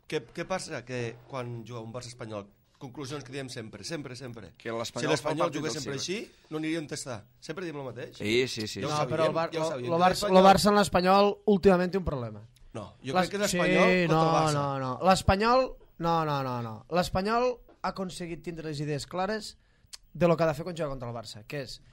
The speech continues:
Speaker 3: no jugar, fotre patades, provocar, traure't del partit.
Speaker 1: Ah.
Speaker 3: I el Barça s'encomana d'això. I el Barça hauria de tindre clar lo que ha de jugar en l'Espanyol, que és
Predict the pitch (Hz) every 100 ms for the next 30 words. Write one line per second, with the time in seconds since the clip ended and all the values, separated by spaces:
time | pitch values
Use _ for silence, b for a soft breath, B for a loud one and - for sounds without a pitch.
0 | b b b 156 156 190 180 175 170 170
1 | - - 151 151 170 170 170 170 - -
2 | 175 170 185 165 160 160 202 208 185 147
3 | 131 123 - 208 - 180 214 220 170 226
4 | - b b b b b b - - -
5 | 160 147 131 123 127 127 123 - - _
6 | _ _ _ 143 143 143 202 220 226 196
7 | 151 156 196 226 165 147 139 127 123 127
8 | 123 - 135 120 160